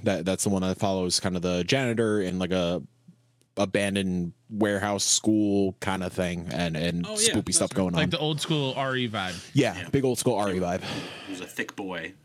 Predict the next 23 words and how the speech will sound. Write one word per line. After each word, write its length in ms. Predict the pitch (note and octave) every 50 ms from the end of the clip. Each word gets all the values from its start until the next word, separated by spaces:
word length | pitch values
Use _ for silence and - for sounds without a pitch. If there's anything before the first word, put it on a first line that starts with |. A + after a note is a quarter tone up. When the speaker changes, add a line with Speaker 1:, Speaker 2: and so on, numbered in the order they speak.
| _ _
Speaker 4:
I 60 | F#2
remember 260 | F2 F2 E2+ E2+ -
someone 240 | - - - E2 D#2+
Speaker 1:
Thick 120 | - F#3 -
Speaker 4:
saying 160 | - G3+ A3
Speaker 1:
boy, 60 | E3
Speaker 4:
that. 120 | G2+ - - -
Speaker 1:
yeah. 200 | D#3 D#3+ C3+ G2 - _ _ _ -
Speaker 4:
Yeah. 120 | - - - - _ _ _ _ _ _ _ _ _ -
Speaker 1:
Thick 140 | D#3 C#3 -
boys 180 | E3 D3+ C3
rise 200 | C#3+ C#3+ C3+ -
up. 120 | D#3 B2 - - - - - - - - _ _ _ _ _ _ _ _ _ -
Speaker 4:
And 200 | C#3 C3+ C3+ B2+
then, 240 | C3+ C#3 C#3 C3+ C3
Speaker 1:
Just 160 | C3 - C3+
Speaker 4:
uh, 40 | C3
Speaker 1:
like 60 | B2+
Speaker 4:
we 60 | C3+
Speaker 1:
bread. 80 | D3 C#3+
Speaker 4:
also 160 | A2+ G#2 -
had 180 | C#3+ C3+ A#2 - - - _ _ _ _ _ -
<laughs> 80 | -